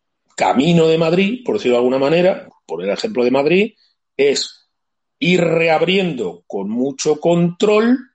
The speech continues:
con mucho control, pero con una,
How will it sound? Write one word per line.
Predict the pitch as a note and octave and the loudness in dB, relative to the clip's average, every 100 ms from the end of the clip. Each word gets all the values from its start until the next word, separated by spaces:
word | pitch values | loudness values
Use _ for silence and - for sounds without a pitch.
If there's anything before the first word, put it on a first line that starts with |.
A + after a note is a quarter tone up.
| _ _ | _ _
con | - G2 | -14 -10
mucho | A2+ - D3+ | -6 -2 0
control, | E3+ E3+ G3+ G3+ A3+ B3+ _ _ _ _ _ _ _ | 0 0 2 2 0 -4 _ _ _ _ _ _ _
pero | C3 A#2 G#2+ - | -2 0 -2 -4
con | G#2 G#2 G#2 | -2 -2 0
una, | A#2 B2 C#3 D3 D#3+ | -2 0 2 0 -2